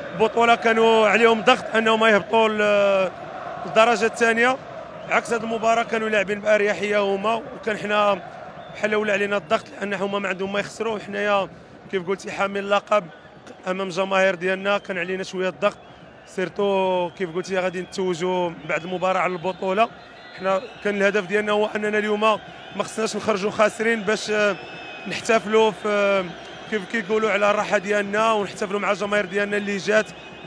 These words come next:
دع-، اللي، اللي دعمتنا وجاوا بكثرة. آه،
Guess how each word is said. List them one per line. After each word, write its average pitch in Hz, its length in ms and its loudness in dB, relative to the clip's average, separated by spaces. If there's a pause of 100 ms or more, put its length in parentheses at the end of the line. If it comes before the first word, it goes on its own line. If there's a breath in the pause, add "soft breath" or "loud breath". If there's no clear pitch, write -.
(120)
دع-، 202 260 4
اللي، 196 400 2
اللي 185 140 -6
دعمتنا 202 640 0
وجاوا 202 320 0
بكثرة. 220 460 0 (480 loud breath)
آه، 196 540 4